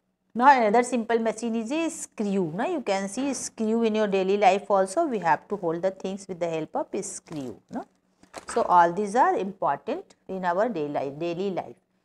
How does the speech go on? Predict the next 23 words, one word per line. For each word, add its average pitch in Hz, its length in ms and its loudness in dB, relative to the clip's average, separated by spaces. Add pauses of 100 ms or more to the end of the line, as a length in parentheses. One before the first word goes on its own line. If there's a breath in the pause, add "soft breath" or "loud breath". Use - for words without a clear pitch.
(280)
It 247 360 -2
is 311 220 2
a 320 200 2 (1000)
s-, - 260 -10
type 220 360 6
of 320 180 4
inclined 214 760 -2
plane, 165 240 -4
na? 269 280 -4
Screw 247 300 -2
is 254 120 -2
also 233 320 2
a - 40 0
type 185 240 -2
of 220 140 -4
inclined 214 600 -2
plane 220 320 -2
wrapped 226 480 4
around 208 400 2
a 220 60 2
cylinder 196 760 -2
in 190 160 -8
the 170 160 -2